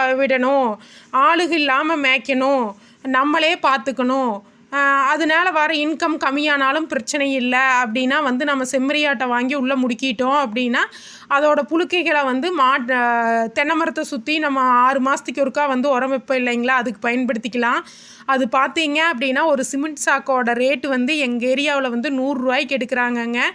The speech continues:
பரண்மேல் வந்து ஆடு வளர்த்திக்கிறாங்க. அதுல கீழே வந்து தார்ப்பாய் விரிச்சு விட்டுறாங்க. ஒரு மாசத்துக்கு ஒருக்கா வந்து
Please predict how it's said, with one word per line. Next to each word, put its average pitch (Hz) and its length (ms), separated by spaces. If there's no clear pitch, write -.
பரண்மேல் 302 580
வந்து 262 260
ஆடு 269 300
வளர்த்திக்கிறாங்க. 254 640
அதுல 254 220
கீழே 302 320
வந்து 277 360
தார்ப்பாய் 269 420
விரிச்சு 254 300
விட்டுறாங்க. 240 560
ஒரு 247 200
மாசத்துக்கு 254 520
ஒருக்கா 262 260
வந்து 240 280